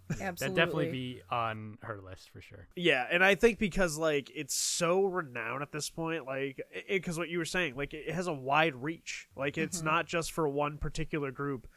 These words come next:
Speaker 3: You can get people who have played games for their whole lives and people who have never played a game before, but, like, this is, like, that right little itch that they needed scratched. They're like, "Wow, this is how I can spend a ton of time."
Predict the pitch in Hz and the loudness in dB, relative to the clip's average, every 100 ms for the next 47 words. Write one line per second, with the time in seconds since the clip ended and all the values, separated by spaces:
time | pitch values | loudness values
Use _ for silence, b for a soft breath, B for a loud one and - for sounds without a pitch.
0 | B B 143 156 170 180 - 170 175 156 | B B -6 -4 0 0 0 0 2 2
1 | 156 147 - 165 147 147 143 151 147 151 | 2 0 0 0 0 0 0 -2 -6 -6
2 | 135 143 147 139 143 151 139 131 156 147 | -4 -2 -2 0 0 0 -4 -8 -4 -2
3 | 139 143 123 147 147 151 143 135 139 127 | -2 -4 -2 -2 -2 -4 -4 -4 -6 -6
4 | - 139 131 123 b b b 131 135 127 | -4 -2 -2 -6 b b b -6 -4 -2
5 | 139 139 127 127 - 135 117 127 135 127 | -4 -4 -6 -6 -4 -6 -4 -4 -6 -8
6 | _ _ - 151 139 135 156 143 - - | _ _ -8 -4 -4 -4 -4 -4 -4 -6
7 | 127 143 135 127 113 - 135 123 - 135 | -4 -6 -6 -8 -8 -2 -2 -2 -4 -8
8 | 120 135 160 110 113 135 135 120 135 127 | -8 -6 -6 -6 -8 -10 -10 -8 -6 -6
9 | 135 - 135 120 151 127 156 147 123 | -8 -10 -10 -6 -8 -4 -2 -2 -2